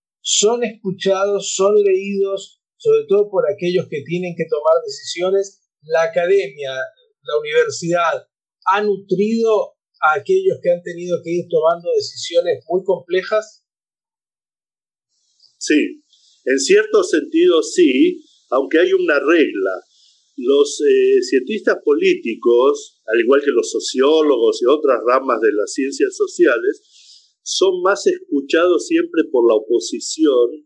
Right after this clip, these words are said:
Speaker 2: que por el gobierno. Sea cual sea la oposición y sea cual sea el gobierno, y te diré por qué.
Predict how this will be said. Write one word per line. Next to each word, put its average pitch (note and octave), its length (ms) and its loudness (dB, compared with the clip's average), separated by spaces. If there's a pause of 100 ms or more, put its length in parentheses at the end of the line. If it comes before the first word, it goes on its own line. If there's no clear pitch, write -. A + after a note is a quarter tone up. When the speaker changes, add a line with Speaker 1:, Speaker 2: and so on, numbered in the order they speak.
Speaker 2:
que C3 160 0
por A#2+ 180 2
el A2+ 140 0
gobierno. A#2 480 2 (720)
Sea A3 340 4 (100)
cual D3+ 220 0
sea F3 240 2
la D#3+ 100 2
oposición D3+ 720 0
y D#3+ 60 0
sea D#3+ 260 2
cual B2+ 160 2
sea D3 140 2
el C3+ 80 4
gobierno, C3 460 2 (320)
y A#2+ 140 -6
te B2+ 140 2
diré C3 320 0
por D3 240 0
qué. A2 140 2